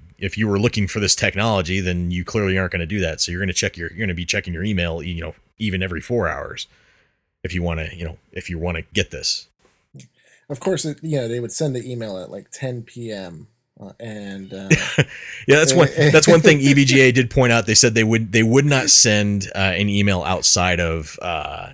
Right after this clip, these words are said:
Speaker 1: normal or operation hours. So,
Speaker 2: Okay. <laughs>
Speaker 1: uh, and they gave a, they gave a time window, and it's, it's across the United States. Uh, so, like, uh, using a working hours of, like, beginning of the day in New York and end of the day in California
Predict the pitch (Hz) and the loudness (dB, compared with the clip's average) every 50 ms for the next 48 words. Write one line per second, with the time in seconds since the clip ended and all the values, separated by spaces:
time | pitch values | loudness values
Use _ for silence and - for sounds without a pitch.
0 | - 95 98 95 90 90 90 87 85 82 82 80 - 85 80 78 76 - - 78 | -8 -4 -2 -2 0 0 0 0 0 -2 -2 -4 -4 -4 -4 -4 -4 -6 -8 -10
1 | - - 62 62 60 - - - - 95 90 82 80 76 - - - - - - | -12 -14 -14 -16 -16 -10 -6 -4 -2 -2 -2 -2 -4 -4 -8 -12 -20 -20 -20 -20
2 | - _ - 95 87 82 80 85 90 92 87 90 95 95 82 85 82 80 78 95 | -14 _ -6 -4 -2 -2 0 0 0 0 0 2 0 0 0 0 -2 -2 -4 -2
3 | 85 95 92 82 82 - - 98 92 90 87 87 82 82 80 78 82 80 85 82 | -2 0 0 -2 -2 -4 -4 -2 -2 -2 -2 -2 -2 -2 -2 -4 -4 -4 -4 -4
4 | 82 82 76 87 82 - - - - - 101 90 - - - - - 120 104 98 | -4 -4 -4 -4 -4 -4 -4 -4 -4 -4 -4 -4 -4 -6 -4 -2 -2 0 0 0
5 | - 110 101 92 90 85 80 76 - - 85 76 69 - - - - 82 82 - | 0 0 0 -2 -2 -2 -2 -4 -4 -6 -6 -6 -4 -4 -4 -4 -6 -8 -10 -6
6 | - - 98 87 82 80 82 80 73 - _ _ _ _ _ _ _ _ _ - | -6 -4 -2 -2 -4 -4 -6 -6 -8 -12 _ _ _ _ _ _ _ _ _ -8
7 | 90 87 80 80 78 78 78 69 90 92 98 104 98 90 98 95 92 90 80 87 | -6 -4 -4 -4 -6 -10 -12 -12 -6 -2 0 0 2 2 2 0 0 -2 -2 0
8 | 87 85 82 78 87 98 - - 101 92 87 87 87 87 85 82 92 80 76 82 | 0 0 -2 -2 -4 -6 -6 -4 -4 -2 -2 0 0 -2 -2 -2 -4 -6 -6 -8
9 | 78 - - 90 92 95 85 101 101 98 92 90 78 95 90 90 87 85 85 85 | -10 -10 -12 -14 -8 -4 -2 0 0 0 0 0 0 0 0 0 0 0 -2 -2
10 | 87 90 87 87 87 - - - - 90 85 82 80 78 80 - - _ _ _ | -2 0 0 -2 -2 -4 -8 -12 -10 -10 -8 -8 -10 -12 -14 -16 -20 _ _ _
11 | _ _ _ 104 95 92 90 87 80 82 76 85 80 80 80 80 - 90 78 - | _ _ _ -2 -2 0 0 -2 -2 -4 -4 -6 -6 -6 -8 -10 -10 -10 -12 -12
12 | - - 82 78 76 73 - | -12 -14 -16 -16 -16 -16 -16